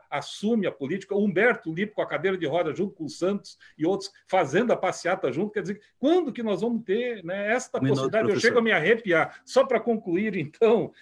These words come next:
Speaker 1: eu quero dizer assim, como foi importante, porque ali nós criamos o conad, Conselho Nacional, né, das Pessoas com Deficiência, surgiu ali,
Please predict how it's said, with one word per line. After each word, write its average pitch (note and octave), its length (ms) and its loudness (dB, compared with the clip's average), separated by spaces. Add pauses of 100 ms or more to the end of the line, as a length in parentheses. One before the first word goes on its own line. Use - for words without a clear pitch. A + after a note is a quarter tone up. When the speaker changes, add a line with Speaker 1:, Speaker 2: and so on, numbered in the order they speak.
(180)
Speaker 1:
eu F#3 140 0
quero G#3+ 240 0
dizer F3+ 340 0
assim, G3 280 -6
como A3 320 -8
foi A#3 160 -2
importante, G#3 560 0
porque F#3+ 260 -6
ali F3+ 240 -2
nós A3 220 -4
criamos F#3+ 440 -2
o G3+ 60 -4
conad, D#3 640 -2 (400)
Conselho G#3+ 480 2
Nacional, F#3+ 720 0 (180)
né, F3 300 -2
das F#3+ 220 -2
Pessoas F#3+ 360 -2
com G#3+ 80 -10
Deficiência, G3 380 -4
surgiu A3+ 420 -4
ali, A#3 400 -4